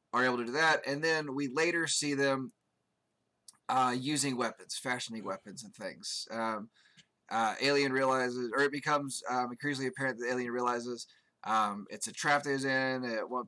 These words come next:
point, it hesitates and blah, blah, blah. It just, th-, that, that's a whole part of the xenomorph thing that I could never really get behind.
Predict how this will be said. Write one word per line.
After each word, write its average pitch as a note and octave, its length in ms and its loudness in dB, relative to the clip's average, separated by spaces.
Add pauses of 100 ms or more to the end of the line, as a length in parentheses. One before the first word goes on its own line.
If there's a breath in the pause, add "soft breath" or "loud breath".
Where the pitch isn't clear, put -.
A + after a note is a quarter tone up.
point, B2 340 -2 (380 soft breath)
it B2+ 40 -6
hesitates A#2+ 680 -4
and A#2 240 -4
blah, G#2+ 160 -2
blah, G#2 100 -6
blah. G2+ 260 -4 (260)
It E3 120 -4
just, D3 320 -6
th-, C3 280 -8
that, F3 260 0
that's G#3+ 240 4
a G3 80 6
whole F3 220 4
part E3 360 4
of C3+ 300 4
the C3 160 0
xenomorph B2 480 -2
thing A#2 200 -4
that A#2+ 100 -2
I A#2+ 60 -2
could A2+ 160 -10
never A2 200 -4
really G#2+ 200 -6
get G2 200 -10
behind. F#2+ 480 -6